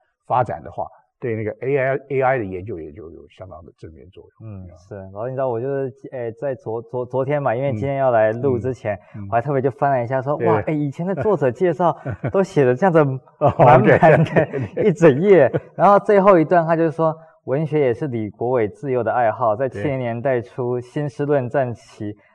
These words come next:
Speaker 2: 还曾在《人间副刊》
Speaker 1: 对。
Speaker 2: 中外文学发表过文章。”
Speaker 1: 对。
Speaker 2: 然后说会翻译这个科普书，
Speaker 1: 嗯。
Speaker 2: 也是一种满足文学嗜好的课外活动。
Speaker 1: 哎，可以这么讲。因为我们其实现在慢慢有点国文老师也在改变了，譬如他们现在中学讲的阅读，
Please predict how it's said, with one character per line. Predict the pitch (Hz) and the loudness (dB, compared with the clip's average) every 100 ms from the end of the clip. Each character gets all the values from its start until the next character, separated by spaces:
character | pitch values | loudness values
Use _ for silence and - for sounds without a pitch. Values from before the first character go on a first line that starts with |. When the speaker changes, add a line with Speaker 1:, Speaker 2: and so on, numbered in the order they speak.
| _ | _
Speaker 2:
还 | 131 | -6
曾 | 131 131 | -2 -2
在 | 131 147 | 0 2
《人 | 127 123 | 4 2
间 | 139 147 | 2 0
副 | 147 160 143 | 0 0 0
刊》 | - 151 135 | 0 -2 0
Speaker 1:
对。 | 120 | -2
Speaker 2:
中 | 190 156 | -2 4
外 | 165 143 | 6 6
文 | 123 143 | 2 -2
学 | 131 | -4
发 | 120 139 | 0 2
表 | 113 107 | 2 2
过 | 135 | 0
文 | 110 107 | -2 -2
章。” | 110 110 | -2 -2
Speaker 1:
对。 | 98 - _ - | -4 -10 _ -6
Speaker 2:
然 | 156 | -2
后 | |
说 | 143 156 | 2 4
会 | 170 143 | 4 2
翻 | 120 - 147 147 | 2 0 0 0
译 | 139 | -4
这 | 123 127 | -6 -6
个 | 113 | -6
科 | - 131 | -6 -6
普 | 123 107 | -6 -8
书， | 92 110 107 - - | -10 -8 -8 -8 -16
Speaker 1:
嗯。 | 110 | -14
Speaker 2:
也 | 101 | -8
是 | 107 - 131 123 - | -8 -4 -4 -4 -6
一 | 131 | -6
种 | 123 | -6
满 | 120 113 98 95 | -2 -4 -4 -8
足 | 104 107 | -8 -6
文 | 101 110 | -4 -6
学 | - 104 | -8 -10
嗜 | - 117 | -8 -6
好 | 117 | -6
的 | 98 | -6
课 | - - | -8 -6
外 | 107 104 | -2 -2
活 | - 95 | -4 -12
动。 | 98 95 | -12 -10
Speaker 1:
哎， | 95 92 95 | -8 -10 -10
可 | 110 | -12
以 | |
这 | 107 | -10
么 | 104 | -12
讲。 | 98 80 - - - - | -12 -14 -18 -20 -14 -2
因 | 170 | 2
为 | |
我 | 107 | 2
们 | 123 | 0
其 | - 131 | -2 0
实 | 147 135 - _ - | 0 0 -6 _ -2
现 | 220 | 2
在 | 185 | 2
慢 | 95 127 | 2 0
慢 | 113 | 0
有 | 101 | 0
点 | 107 92 | -2 -2
国 | 110 | -2
文 | 120 | 0
老 | 104 | -2
师 | 95 107 | -4 -8
也 | |
在 | 101 | -8
改 | 101 78 | -8 -10
变 | 92 104 | -8 -10
了， | 90 | -10
譬 | - | -10
如 | 120 | -6
他 | 117 | -6
们 | 101 | -2
现 | 117 | -2
在 | 110 | -2
中 | - 117 | -6 -6
学 | 107 | -4
讲 | 101 87 85 | -6 -8 -8
的 | |
阅 | 98 110 | -8 -6
读， | 90 85 | -8 -12